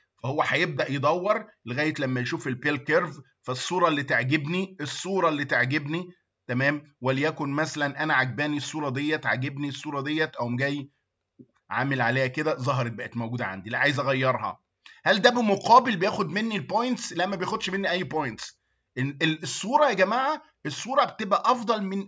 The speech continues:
ألف كلمة، وطبعًا ده كلام ده يعني كلنا متفقين عليه، أحيانًا بتبقى الصور مميزة جدًا، آه، بهذا الشكل. طبعًا ده لو أنا عايز أدور على، آه، ال-، ممكن أنا، أنا مثلًا شغال أقول له والله أنا عايز الكاي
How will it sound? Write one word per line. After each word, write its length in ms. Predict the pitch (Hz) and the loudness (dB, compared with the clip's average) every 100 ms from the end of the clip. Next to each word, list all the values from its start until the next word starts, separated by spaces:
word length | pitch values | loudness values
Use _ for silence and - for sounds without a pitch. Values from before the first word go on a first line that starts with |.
| 233 | 0
ألف 220 | 254 - | -2 -4
كلمة، 380 | 214 233 156 113 | -2 -2 0 -6
وطبعًا 460 | 131 180 185 175 | -2 0 2 2
ده 120 | 170 208 | 2 2
كلام 400 | 190 175 208 196 | 2 2 2 2
ده 180 | 208 208 _ - | -2 -4 _ -6
يعني 280 | 143 151 | -4 -4
كلنا 360 | 147 147 190 208 | -4 -2 0 -2
متفقين 600 | 170 - 143 139 - 185 | -2 -6 -8 -8 -6 -2
عليه، 300 | 147 135 131 | 0 0 -2
أحيانًا 260 | - 160 170 | -4 -4 -4
بتبقى 440 | 135 175 135 120 | -4 -6 -6 -10
الصور 360 | - - 175 160 | -12 -6 0 0
مميزة 560 | 139 131 123 143 151 135 | 0 -4 -2 -2 -2 -4
جدًا، 560 | 139 143 120 139 127 - _ - | -4 -4 -2 -2 -4 -12 _ -6
آه، 680 | 123 120 117 117 117 113 110 _ _ | -2 0 0 0 0 -2 -8 _ _
بهذا 420 | 120 113 123 123 123 | -10 -2 0 2 0
الشكل. 420 | - 113 - - _ - | 0 -2 -6 -18 _ 0
طبعًا 300 | 135 135 131 | 2 2 6
ده 260 | 175 202 151 | 6 6 4
لو 200 | 147 165 | 2 2
أنا 160 | 185 | 4
عايز 180 | 175 170 | 2 2
أدور 320 | 160 180 165 | 2 4 4
على، 220 | 151 175 | 4 2
آه، 540 | 180 - _ _ 127 127 | 0 -2 _ _ -6 -4
ال-، 380 | 131 127 127 123 | -4 -2 -4 -4
ممكن 380 | 139 170 180 160 | -4 -4 -2 -2
أنا، 300 | 160 156 156 | -2 -2 -2
أنا 120 | 165 | -2
مثلًا 340 | 165 165 160 | -4 -4 -6
شغال 560 | 151 143 123 156 196 190 _ - | -4 -6 -2 2 0 0 _ -8
أقول 160 | 147 | -4
له 60 | 151 | -2
والله 200 | 147 156 | -2 0
أنا 80 | 147 | 0
عايز 220 | 156 135 | -2 -2
الكاي 540 | 131 - 156 160 165 | -6 0 0 0 -4